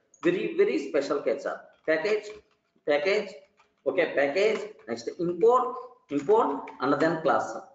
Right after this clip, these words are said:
Package import and then class. Okay. Ah, sir, import, import package, import package, import package and then interface, interface. Yeah. Next import package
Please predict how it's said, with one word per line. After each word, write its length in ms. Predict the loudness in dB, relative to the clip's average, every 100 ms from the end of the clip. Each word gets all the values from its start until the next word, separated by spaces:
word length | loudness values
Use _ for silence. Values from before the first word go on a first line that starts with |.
| _ _
Package 320 | 0 2 2 2
import 380 | 2 0 2
and 240 | 2 2 2
then 180 | 2 2
class. 320 | 0 0 -2 -12 -20 _
Okay. 460 | -2 0 0 -4 -12 _ -2
Ah, 200 | 0 2
sir, 240 | 2 0 -2
import, 440 | -2 4 4 6 2 -8 -16 -20 _
import 580 | -8 2 4 4 0 -6 -14 _ 0
package, 560 | 0 2 2 2 -2 -12 -18 _ -8
import 760 | -2 4 4 4 -2 -10 -4
package, 480 | -2 0 0 -2 -4 -14 _ _ _
import 340 | -4 0 0 2
package 420 | 0 0 -2 -2 -8 -18 _
and 120 | 0 2
then 440 | 4 2 0 -4
interface, 680 | -6 -2 0 0 0 -2 -6 -18 _ _ -10
interface. 600 | -2 0 -2 -2 -6 -6 _ _ _ _
Yeah. 400 | 0 2 0 -4 -12 -6
Next 220 | -4 -2
import 680 | -2 0 -2 4 4 4 2
package 540 | 2 2 0 0 0